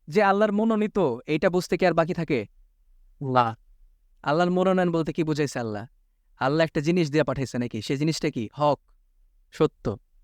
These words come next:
Speaker 1: সেইটাই তো আল্লাহর মনোনয়ন। আল্লাহ কি আপনার একটা কাগজে আল্লাহর সই দিয়া পাঠাবে?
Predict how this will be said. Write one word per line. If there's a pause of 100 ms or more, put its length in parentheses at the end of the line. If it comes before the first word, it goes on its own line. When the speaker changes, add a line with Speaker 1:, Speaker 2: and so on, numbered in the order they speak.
(140)
Speaker 1:
সেইটাই
তো
আল্লাহর
মনোনয়ন।
আল্লাহ
কি
আপনার
একটা
কাগজে (240)
আল্লাহর
সই
দিয়া
পাঠাবে?